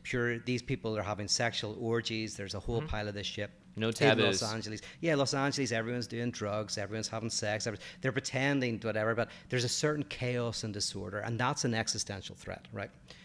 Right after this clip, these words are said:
Speaker 1: Now, for
Speaker 2: I
Speaker 1: the
Speaker 2: love this. I love everything you're saying, so it's
Speaker 1: Okay,
Speaker 2: fascinating.
Speaker 1: right.
Speaker 2: It's so
Speaker 1: Well,
Speaker 2: fun.
Speaker 1: you know what you're gonna like about this is this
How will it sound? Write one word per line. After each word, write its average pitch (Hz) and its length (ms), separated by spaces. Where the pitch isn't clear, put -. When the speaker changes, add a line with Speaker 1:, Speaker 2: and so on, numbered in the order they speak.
Speaker 1:
Now, 131 280
for - 160
Speaker 2:
I 127 60
Speaker 1:
the 127 60
Speaker 2:
love 101 220
this. 85 260
I 104 100
love 98 220
everything 90 240
you're 82 60
saying, 80 220
so - 160
it's 85 140
Speaker 1:
Okay, - 40
Speaker 2:
fascinating. 78 380
Speaker 1:
right. 87 80
Speaker 2:
It's - 100
so - 140
Speaker 1:
Well, 151 180
Speaker 2:
fun. 156 100
Speaker 1:
you 156 60
know 180 100
what 202 120
you're 190 100
gonna 139 160
like 127 160
about 160 120
this 156 140
is 127 120
this 160 160